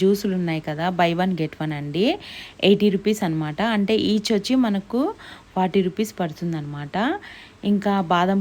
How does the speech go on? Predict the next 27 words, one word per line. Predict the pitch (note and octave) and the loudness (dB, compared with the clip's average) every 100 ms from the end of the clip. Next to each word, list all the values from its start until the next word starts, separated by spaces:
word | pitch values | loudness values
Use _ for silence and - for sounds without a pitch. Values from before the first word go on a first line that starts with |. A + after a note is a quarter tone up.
| F#3+ | 2
పాలు | F#3 F#3 | 2 2
అవి | F#3 F3+ D#3+ E3+ | 0 -2 -2 0
కూడా | G3 G#3+ | 2 2
ఉన్నాయండి. | F#3 E3 D#3+ D#3+ G3 | 0 -2 -2 0 0
బయట | F#3 F3+ F#3 | 0 0 2
మనం | G#3+ G3 F#3+ | 0 0 0
కొనాలంటే | F#3 F3 F3+ F3 F3 A#3 - | -2 0 0 -2 -2 -4 -2
థర్టీ | F3 - G3 | -2 0 0
రూపీసో, | G3 G#3+ G#3+ | 0 -2 -2
థర్టీ | D#4+ A3 F#3 | -2 -2 -2
ఫైవ్ | G#3 G3+ | -2 0
రూపీసోనండి. | F3+ F#3 F#3 F#3 E3 D#3+ E3 A3 F#4 - - - - | 0 -2 -4 -2 -2 -2 0 0 -2 -8 -18 -14 0
కానీ | G#3+ A#3+ C4 A#3 | 4 4 4 0
ఈచ్ | G#3+ - | -2 0
పీస్ | B3 B3 G#3+ | 0 2 0
ఇక్కడ | A3 G#3 | 0 2
ఏంటంటే | G#3 G#3 G#3+ C4 | 2 2 0 0
మనకు | B3+ G#3+ | 0 -2
ట్వంటీ | G#3+ G#3 E3+ F#3 | -2 -2 0 0
రూపీస్ | E3+ G3+ G3+ - | 0 -2 -2 -4
పడుతుంది. | F3 F3+ F3 G#3+ | -4 -4 -2 -2
కానీ | G#3+ G3+ F#3+ G3+ B3+ A#4+ - - - - - | -2 0 2 2 0 -2 -8 -18 -18 -16 -2
డేట్లు | E3+ G#3 B3 C4+ - E4 G4 A#3+ | 6 8 8 4 4 2 4 2
చూసి | A3 A3 F4+ | 0 2 0
తీసుకోండి, | F4 F#3+ F#3 - F3+ F3+ A3+ | 2 0 0 -4 -2 -2 -2
ఏ | F3+ F3+ | -2 -2
సరుకులైనా | - D#3+ D#3+ E3 D#3+ | -2 -4 -4 -4 -2